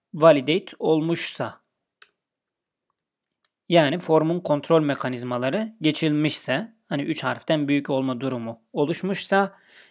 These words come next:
ne diyoruz? Şu kayıt aracımızı çağırıyoruz. Kayıt aracı nokta. Şimdi burası önemli.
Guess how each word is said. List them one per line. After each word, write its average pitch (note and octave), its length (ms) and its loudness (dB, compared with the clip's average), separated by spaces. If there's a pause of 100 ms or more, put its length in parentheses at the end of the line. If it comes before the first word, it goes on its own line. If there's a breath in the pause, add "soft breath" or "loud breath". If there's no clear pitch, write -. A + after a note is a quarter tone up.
(120)
ne G3 160 6
diyoruz? D#3+ 500 0 (720)
Şu - 240 -18
kayıt F#3 280 4
aracımızı B2 460 0
çağırıyoruz. F3+ 880 0
Kayıt D#3+ 300 2
aracı C#3 360 -2
nokta. G3+ 600 0 (360)
Şimdi F3+ 320 0
burası G#3+ 280 2
önemli. C#3 500 -2